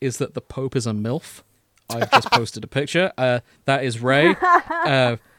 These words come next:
Speaker 1: she s-, says the voice line, "Ara, Ara," quite often.
Speaker 2: I see.
Speaker 1: And sh-, and she's got those big hips.
Speaker 2: This is why you wanted to go with the church.
Speaker 1: This is why I side with the church every time.
Speaker 2: So
Speaker 1: Like,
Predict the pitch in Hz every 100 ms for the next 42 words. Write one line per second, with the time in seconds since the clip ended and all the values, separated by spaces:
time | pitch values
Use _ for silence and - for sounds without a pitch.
0 | _ - 139 139 - - 160 139 139 131
1 | 135 - 120 113 120 127 120 113 123 139
2 | - 120 113 - 120 - 170 - _ _
3 | - 120 - 95 87 - - 123 120 -
4 | - 147 165 151 151 147 147 127 123 120
5 | - 104 - - - - _ 160 - 165
6 | 139 127 135 135 131 131 131 117 120 113
7 | 117 120 117 - 117 107 110 - - 110
8 | 101 104 101 98 95 - 95 76 76 -
9 | - _ _ _ - 151 - 156 147 143
10 | 135 139 - 135 131 120 113 - 107 107
11 | - - - 127 120 120 - 101 104 104
12 | _ _ _ _ - 170 165 147 131